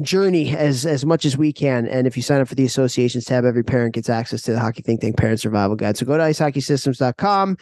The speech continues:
and it is a phenomenal resource. Last but not least, thank you so much to everybody out there that continues to listen to Hockey Think Tank, over two hundred and fifty episodes in, uh, doing it for <laughs> four,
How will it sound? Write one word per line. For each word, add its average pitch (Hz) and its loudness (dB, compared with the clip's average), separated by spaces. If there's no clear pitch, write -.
and 131 2
it 135 0
is 127 0
a 123 2
phenomenal 127 2
resource. 127 0
Last 127 0
but 131 0
not 123 0
least, 131 -2
thank 131 0
you 123 0
so 143 0
much 127 0
to 127 0
everybody 220 0
out 160 0
there 160 2
that 139 0
continues 139 -4
to 135 0
listen 131 -2
to 123 -2
Hockey 131 -2
Think 120 -2
Tank, 120 -2
over 117 0
two - 2
hundred 147 2
and 127 -2
fifty 135 0
episodes 113 0
in, 110 0
uh, 110 2
doing 156 2
it 143 2
for 143 0
<laughs> - -
four, 151 0